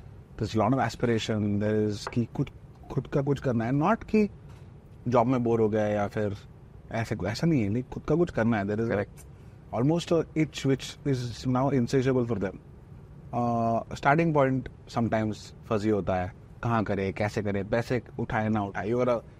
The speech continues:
Speaker 1: classic example of people who kind of didn't do it and have built out something s-, so valuable. Um, but before we let you guys go,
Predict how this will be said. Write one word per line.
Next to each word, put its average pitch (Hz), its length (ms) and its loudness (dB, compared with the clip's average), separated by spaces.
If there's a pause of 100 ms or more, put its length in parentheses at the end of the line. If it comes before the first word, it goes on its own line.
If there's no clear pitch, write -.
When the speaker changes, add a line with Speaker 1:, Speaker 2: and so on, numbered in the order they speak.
(120)
Speaker 1:
classic 131 300 2
example 127 380 2
of 123 80 0
people 120 220 0
who 120 80 0
kind 117 140 0
of 104 140 -2
didn't 131 240 4 (140)
do 117 120 4
it 113 60 2
and 113 120 0
have 107 180 0
built 113 200 0
out 117 140 2
something 110 260 0
s-, - 160 -12 (440)
so - 260 2
valuable. 104 480 2 (540)
Um, 113 640 2 (400)
but 131 300 4 (840)
before 156 300 2
we 170 160 6
let 135 160 2
you 131 100 6
guys 117 220 2
go, 110 260 0